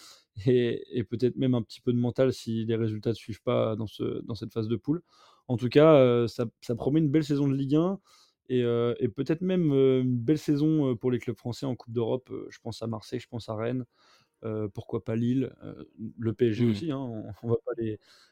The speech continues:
Speaker 1: Alors Lens, ce sera plus compliqué, hein, ils ont une poule
Speaker 2: Ju-,
Speaker 1: aussi
Speaker 2: ju-,
Speaker 1: très
Speaker 2: justement,
Speaker 1: difficile.
Speaker 2: si tu peux rappeler d'ailleurs, euh, la poule de l'O M, parce que t'as parlé d'une poule difficile, juste pour rappeler à nos chers auditeurs les,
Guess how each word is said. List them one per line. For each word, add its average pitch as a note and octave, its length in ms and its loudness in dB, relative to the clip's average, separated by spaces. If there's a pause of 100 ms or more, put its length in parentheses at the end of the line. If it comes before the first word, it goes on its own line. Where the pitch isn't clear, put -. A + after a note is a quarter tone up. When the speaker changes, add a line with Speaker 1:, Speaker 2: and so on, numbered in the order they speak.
Speaker 1:
Alors A#2+ 200 2
Lens, C#3+ 200 4
ce A#2 60 -8
sera A2+ 160 -8
plus - 140 -12
compliqué, A#2+ 480 0
hein, A#2+ 200 0
ils A2 120 -4
ont A2+ 40 -4
une A2 80 -4
poule B2 160 0
Speaker 2:
Ju-, A#2 40 2
Speaker 1:
aussi B2 120 2
Speaker 2:
ju-, B2 80 4
Speaker 1:
très - 120 0
Speaker 2:
justement, C3 340 8
Speaker 1:
difficile. F3+ 140 2
Speaker 2:
si C3+ 60 4
tu - 20 -4
peux A#2+ 80 6
rappeler G#2+ 320 8
d'ailleurs, A2 340 6
euh, G2 120 4
la G2 140 2
poule A2+ 240 2
de A2 80 2
l'O A2 120 8
M, C3 180 4
parce - 160 -6
que A2 80 0
t'as G2+ 140 0
parlé F#2+ 240 2
d'une F#2+ 160 -2
poule G2+ 140 -2
difficile, G2 360 -2
juste G2+ 160 -4
pour F#2+ 140 -2
rappeler F2+ 240 0
à F#2+ 80 2
nos F#2 80 -2
chers F2+ 180 -4
auditeurs F2 380 -2
les, E2+ 240 -2